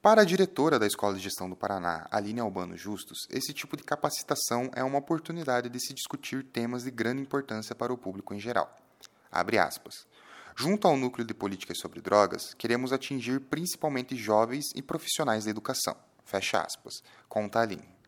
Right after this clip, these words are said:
A gravação. A reunião foi realizada de forma completamente online, através da plataforma Zoom. A gravação será disponibilizada como mini curso na plataforma da Escola de Gestão,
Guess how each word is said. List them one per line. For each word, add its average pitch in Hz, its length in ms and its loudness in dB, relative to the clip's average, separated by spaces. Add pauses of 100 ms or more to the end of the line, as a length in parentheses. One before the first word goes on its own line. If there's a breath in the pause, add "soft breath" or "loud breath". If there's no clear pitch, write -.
(1800 loud breath)
A 156 80 6
gravação. 156 480 6 (680 loud breath)
A 180 80 4
reunião 180 360 6
foi 160 140 2
realizada 139 400 2
de 139 60 -10
forma 143 260 2
completamente 160 680 -4
online, 104 420 2
através 101 320 -2
da 104 80 -4
plataforma 110 540 -4
Zoom. 95 240 -6 (1500 loud breath)
A - 80 6
gravação 180 460 4
será 123 180 0
disponibilizada 113 800 -2
como 117 240 -6
mini 131 220 -6
curso 117 360 -6
na 117 120 -10
plataforma 110 440 -6
da 110 60 -6
Escola 104 260 -8
de 101 100 -12
Gestão, 104 380 -4